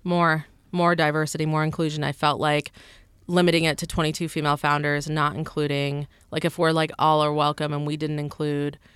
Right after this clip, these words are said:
gender and really, like, the sort of spectrum of gender through how our audience and,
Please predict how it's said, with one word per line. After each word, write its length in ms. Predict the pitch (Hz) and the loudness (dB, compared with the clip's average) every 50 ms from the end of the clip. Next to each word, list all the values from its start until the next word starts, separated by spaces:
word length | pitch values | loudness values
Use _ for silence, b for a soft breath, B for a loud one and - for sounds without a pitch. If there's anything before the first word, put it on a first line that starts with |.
| b b b b _ | b b b b _
gender 800 | - 165 151 147 151 147 143 139 139 143 143 143 147 156 165 - b b b b b b b - _ | 0 2 2 2 2 0 0 0 2 0 0 0 -2 -4 -8 -10 b b b b b b b -10 _
and 140 | - 165 160 | -2 0 2
really, 280 | 156 156 156 160 156 156 | 2 2 2 2 2 0
like, 160 | 143 143 - | 0 -2 -4
the 80 | 156 | -6
sort 180 | 147 - 151 143 | -4 -2 -2 -4
of 80 | 139 - | -4 -4
spectrum 420 | - - 147 147 - - 151 147 | -2 -2 -2 -2 -2 -2 -2 -2
of 80 | 139 147 | -4 -4
gender 380 | - 147 143 143 143 143 143 | -4 -4 -2 -2 -2 -2 -2
through 480 | 143 - 156 - 147 143 151 147 151 151 - _ _ - | -4 -4 -6 -4 -4 -4 -4 -4 -6 -8 -14 _ _ -18
how 200 | - - - 147 | -6 -2 -2 0
our 180 | 117 135 143 135 | 2 2 2 2
audience 460 | 131 143 147 151 147 143 143 151 - | 2 2 2 2 0 -2 -2 -4 -6
and, 160 | 151 151 147 | -8 -8 -8